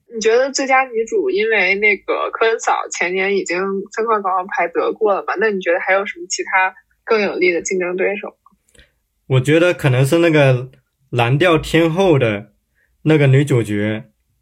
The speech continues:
Speaker 2: 她可能会得最佳女主的奖项，她叫维奥拉·戴维斯。因为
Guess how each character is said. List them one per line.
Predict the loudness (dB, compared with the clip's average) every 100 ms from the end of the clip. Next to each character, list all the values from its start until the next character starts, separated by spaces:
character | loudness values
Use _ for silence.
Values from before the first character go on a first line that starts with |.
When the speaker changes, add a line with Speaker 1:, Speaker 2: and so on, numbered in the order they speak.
| _ _
Speaker 2:
她 | 0 0
可 | 2
能 | 2 2 4
会 | 4
得 | 2 0 0 2 2 2
最 | 2 2
佳 | 4 4 4
女 | 4 4
主 | 2 2
的 | 2 0 -2 -8 _ _ _
奖 | -2 0 2
项， | 2 2
她 | 0
叫 | 2 2 4 2 -2 -8 -4
维 | 2
奥 | 4 4 4
拉· | 4 4
戴 | 2
维 | 2 0
斯。 | -2 0 2 2 -2 _ _ _ _ _
因 | 2 4
为 | 4